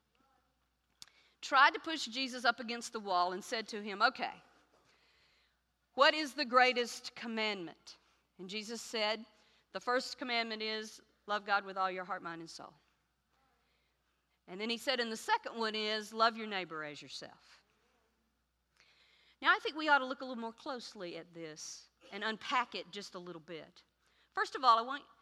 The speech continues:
I want you to notice that Jesus did not hem-haw around one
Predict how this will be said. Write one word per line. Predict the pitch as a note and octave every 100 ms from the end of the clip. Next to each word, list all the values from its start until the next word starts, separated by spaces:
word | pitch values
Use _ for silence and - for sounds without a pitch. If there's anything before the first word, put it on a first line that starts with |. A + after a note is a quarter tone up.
| _ _
I | A3
want | C4+ C#4+
you | C4+
to |
notice | A#3+ A#3+ B3+ A#3+ F3 F3 - - - - _ _ _ _ _ _ _
that | A3 G3 F#3
Jesus | A3+ D#4 E4+ E4+ - - - _ _ -
did | G#3+ F#3+
not | G3 A#3 C4+ -
hem-haw | - C4+ A#3+ A3 A#3+ A3 -
around | G3+ G3+ G3 F3+ E3 D#3 F3+
one | G#3+ A#3 B3